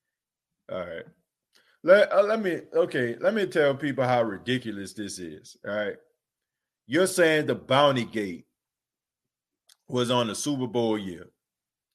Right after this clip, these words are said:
How is it? Uh, think about this, all right? What's the role of a defensive player? What's the role of a defensive player? Let's look at a defensive end. Their job is to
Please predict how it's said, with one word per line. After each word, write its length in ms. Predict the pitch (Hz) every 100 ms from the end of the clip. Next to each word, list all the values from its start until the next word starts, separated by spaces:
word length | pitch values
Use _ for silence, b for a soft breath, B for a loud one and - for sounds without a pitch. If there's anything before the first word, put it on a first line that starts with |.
| _ _ _ _ _ _ _ _ _
How 440 | - 190 214 233 202
is 300 | 175 135 113
it? 180 | 98 - -
Uh, 200 | 160 156
think 260 | 214 226
about 320 | 170 143 120
this, 320 | 107 80 - - _ -
all 80 | 117
right? 220 | 131 127 - b b
What's 260 | - 214 -
the 160 | 247 196
role 540 | 160 160 151 143 135
of 200 | 139 127
a 60 | 123
defensive 540 | 120 117 120 110 -
player? 320 | 110 82 - _ _ _ _ _
What's 180 | 139 185
the 100 | 180
role 200 | 160 165
of 120 | 139
a 40 | 131
defensive 440 | 123 135 120 110
player? 160 | 139 240
Let's 100 | 220
look 160 | 185
at 140 | 165 131
a 20 |
defensive 500 | 131 135 127 110 98
end. 140 | 80 _ _ _ _
Their 220 | 123 226 233
job 500 | 143 190 185 185 185
is 300 | 160 160 151
to 440 | 147 139 131 127